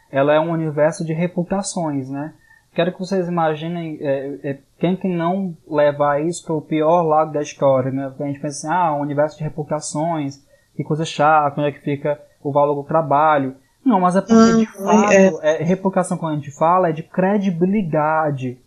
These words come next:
Speaker 2: Isso.
Speaker 1: É de você conseguir acessar espaços e conseguir garantir recursos e conseguir, é, ser reconhecido no seu, na sua área de pesquisa pela
Speaker 2: Por causa
Speaker 1: credibilidade.
Speaker 2: da reputação
Speaker 1: Exato.
Speaker 2: da instituição.
Speaker 1: Exato.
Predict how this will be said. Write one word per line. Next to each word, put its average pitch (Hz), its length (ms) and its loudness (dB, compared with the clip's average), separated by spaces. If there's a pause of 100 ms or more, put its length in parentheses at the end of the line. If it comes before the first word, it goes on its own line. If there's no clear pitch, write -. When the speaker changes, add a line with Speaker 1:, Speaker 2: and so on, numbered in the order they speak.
(140)
Speaker 2:
Isso. 208 280 6
Speaker 1:
É 170 60 2
de 151 160 -6
você 165 340 0
conseguir 170 720 -4
acessar 160 460 -4
espaços 160 800 -2 (220)
e 156 60 -2
conseguir 156 540 -6
garantir 156 380 0
recursos 156 840 -4 (160)
e 151 80 -8
conseguir, 165 640 -6
é, 147 220 0
ser 180 240 -2
reconhecido 175 580 -4
no 151 140 -4
seu, 147 440 -6
na 143 120 -6
sua 143 180 -2
área 139 140 -2
de 131 100 -10
pesquisa 165 640 -4 (180)
pela 160 200 0
Speaker 2:
Por - 60 -14 (100)
causa 196 320 6
Speaker 1:
credibilidade. 202 240 2
Speaker 2:
da 240 140 4
reputação 214 920 4 (320)
Speaker 1:
Exato. 180 340 0
Speaker 2:
da 202 60 4
instituição. 262 720 -2
Speaker 1:
Exato. 156 540 0